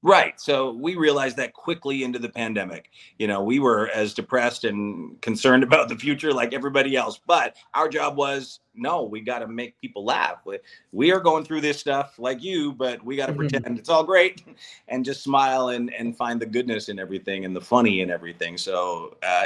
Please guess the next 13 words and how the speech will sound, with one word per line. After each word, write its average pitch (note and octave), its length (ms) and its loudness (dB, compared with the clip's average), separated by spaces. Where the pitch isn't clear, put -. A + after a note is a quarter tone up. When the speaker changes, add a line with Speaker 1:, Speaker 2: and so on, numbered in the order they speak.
Speaker 1:
yeah, D3+ 140 6
sometimes D3 420 2
we C3+ 80 -4
can C#3 220 -2
be C#3+ 300 -6
off B2+ 220 0
color, C#3 360 0
sometimes C3 580 -4
we B2+ 140 -8
can C3 240 -8
be B2+ 320 -10
outrageous, B2 500 -4
but, A#2 320 -4